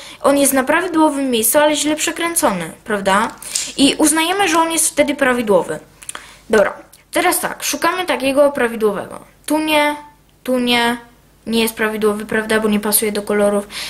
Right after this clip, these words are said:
Ten też nie jest prawidłowy, bo nie pasuje kolorowów, tamten, y, do kolorów, tamten też nie był, więc zostaje nam ten. I jak mamy, musimy mieć na prawej, po prawej stronie, żółtym do góry i po prawej stronie musimy mieć ten prawidłowy.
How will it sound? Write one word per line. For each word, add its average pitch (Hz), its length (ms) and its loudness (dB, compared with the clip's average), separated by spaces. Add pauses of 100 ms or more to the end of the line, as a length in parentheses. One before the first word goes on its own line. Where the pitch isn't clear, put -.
(120)
Ten 302 160 2
też 285 200 2
nie 269 80 -2
jest 269 160 -2
prawidłowy, 254 500 6
bo 240 120 -2
nie 247 120 -2
pasuje 247 320 0
kolorowów, 240 520 2
tamten, 226 340 -4
y, 208 320 -2
do 226 140 4
kolorów, 226 440 2 (100)
tamten 294 340 2
też 254 140 -4
nie 247 140 -2
był, 240 200 4 (320)
więc 262 200 4
zostaje 226 380 0
nam 220 200 -4
ten. 120 200 -6 (1080)
I 339 400 2
jak 277 140 4
mamy, 311 300 0 (220)
musimy 330 400 2 (460)
mieć 294 260 0
na 269 160 0
prawej, 294 460 2 (120)
po 254 100 -4
prawej 302 340 0
stronie, 185 440 -2
żółtym 302 360 0
do 220 100 2
góry 320 240 2
i 311 80 2
po 262 120 0
prawej 294 300 2
stronie 302 300 -2
musimy 277 300 -4
mieć 262 180 -2
ten 254 160 -2
prawidłowy. 220 520 0